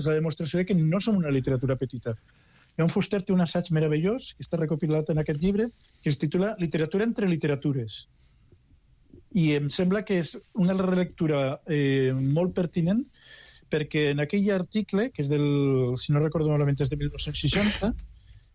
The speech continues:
està tota l'estructura intel·lectual de l'Institut Ramon Llull. Tota l'acció que el Ramon Llull pot fer en el, en, pel bé de la literatura catalana a l'exterior està plantejada en aquell article d'un full i mig. I, d'altra banda, eh,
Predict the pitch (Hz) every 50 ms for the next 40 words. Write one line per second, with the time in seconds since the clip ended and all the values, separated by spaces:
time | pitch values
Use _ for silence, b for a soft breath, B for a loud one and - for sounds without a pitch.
0 | _ - 175 156 - - 202 208 214 - _ _ - 202 202 196 247 233 202 -
1 | - 208 196 - - 196 185 180 175 - 180 165 165 160 - - 196 233 240 226
2 | 208 180 160 - 175 165 160 160 151 156 151 151 147 135 120 117 110 104 101 b
3 | b b b b b - 220 254 240 233 202 - - - - 180 156 139 123 -
4 | - - 147 139 151 156 175 190 196 190 160 151 139 123 117 - _ - 185 185
5 | 185 - - 165 147 131 139 - - 175 151 143 143 139 139 139 139 139 135 131
6 | 135 131 131 131 131 123 123 117 _ _ _ _ _ - _ _ _ - 226 202
7 | 156 147 143 139 135 135 135 131 131 - _ - 156 147 143 139 139 151 190 175
8 | 135 131 143 143 139 135 139 139 135 - 143 139 - 170 170 - 175 147 156 143
9 | 131 131 127 127 123 - - 147 147 180 240 269 - b b b b b b -
10 | 165 143 - 190 185 190 180 175 151 165 151 170 196 208 220 208 175 - 175 170
11 | 165 156 - - 196 190 185 - 233 254 233 - 175 151 156 156 147 - - 151
12 | 147 143 127 120 117 - - - - - _ _ _ _ b b b b b b
13 | b b b b b b - 196 156 156 156 147 165 160 165 170 170 170 190 208
14 | 220 226 214 156 151 147